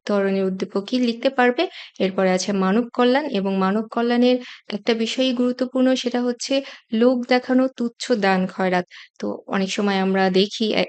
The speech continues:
বিশেষ করে এই সময়ে, যে মানুষ মানুষকে দেখিয়ে আসলে দান করতে চায়, এবং কেউ কাউকে কিছু দিলে সেটা অন্যকে না জানানো পর্যন্ত যেন নিজের তৃপ্তি হয় না। Facebook-এ দিয়ে বা মানুষকে জানিয়ে সেটা আমরা আত্মতৃপ্তি লাভ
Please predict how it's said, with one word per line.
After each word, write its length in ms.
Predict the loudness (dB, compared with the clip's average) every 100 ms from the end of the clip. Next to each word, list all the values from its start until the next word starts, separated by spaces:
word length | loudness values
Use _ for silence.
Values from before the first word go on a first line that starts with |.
| -4 -6
বিশেষ 280 | -4 -6
করে 140 | -2 0
এই 200 | 2 0
সময়ে, 440 | 0 0 2 2 -2 -16 -10 -2
যে 180 | 0
মানুষ 360 | 2 0 -2 -2
মানুষকে 460 | -2 -2 -4 -2 0
দেখিয়ে 500 | 2 0 0 2 2
আসলে 300 | 0 -4 -2
দান 260 | 0 0
করতে 300 | -4 -4 -4
চায়, 260 | -2 -2 -2 -8 -10 -4
এবং 260 | -2 -2 2
কেউ 180 | 2
কাউকে 400 | 2 0 -2 -2
কিছু 280 | -6 -4 -4
দিলে 360 | 2 4 4 2
সেটা 240 | -2 -2
অন্যকে 500 | 0 4 4 4 2
না 280 | 0 0 0
জানানো 380 | 0 2 2 0
পর্যন্ত 480 | -2 -2 -2 -2 -2
যেন 240 | -2 2
নিজের 340 | 2 2 0 -2 -4
তৃপ্তি 320 | -4 -4 -2
হয় 200 | 0 0
না। 140 | -2 -10 -20 _ 0
Facebook-এ 560 | 0 0 -6 0 -2
দিয়ে 360 | 0 0 2 0
বা 180 | 0 -2
মানুষকে 460 | -2 -4 -4 -4
জানিয়ে 540 | -2 0 2 2 0 -2
সেটা 280 | -4 -2
আমরা 200 | -2 -2
আত্মতৃপ্তি 580 | -4 -4 -6 -8 -6 -2
লাভ 160 | -2